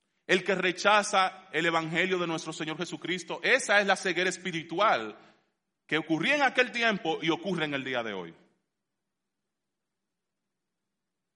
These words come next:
Y fíjese que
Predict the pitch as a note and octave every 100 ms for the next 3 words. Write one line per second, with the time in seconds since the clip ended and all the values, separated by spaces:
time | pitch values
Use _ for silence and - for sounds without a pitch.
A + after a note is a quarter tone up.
0 | _ _ - D3+ B3+ C#4 D#3+ - F2+ -
1 | _ _ _ _ _ _ _ _ _ _
2 | _ _ _ _ D#3+ D3+ C#3 A#2 G2 -
3 | _